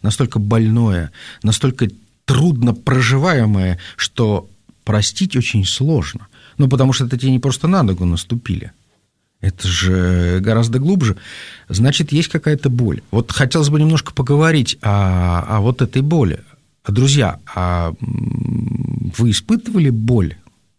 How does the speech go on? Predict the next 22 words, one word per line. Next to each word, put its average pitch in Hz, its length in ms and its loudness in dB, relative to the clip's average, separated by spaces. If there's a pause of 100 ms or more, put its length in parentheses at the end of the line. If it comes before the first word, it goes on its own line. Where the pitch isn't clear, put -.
(140)
такую? - 420 -6 (1160)
Вы, 165 460 2
эм, - 2250 -4 (480)
может 190 280 4
быть, 226 180 0
вы 185 120 0
считаете 147 640 -2
не 143 140 2
так. - 280 -4
Я 131 120 2
так 131 240 -4
сильно 143 320 0
подозреваю, 127 560 0
что 104 320 -4 (380)
один 104 600 0
из 87 240 -4
наших 95 300 -2
радиослушателей 107 720 -2
точно, 139 600 -2
наверное, 95 440 0
по-другому 120 460 0
относится. 107 640 -2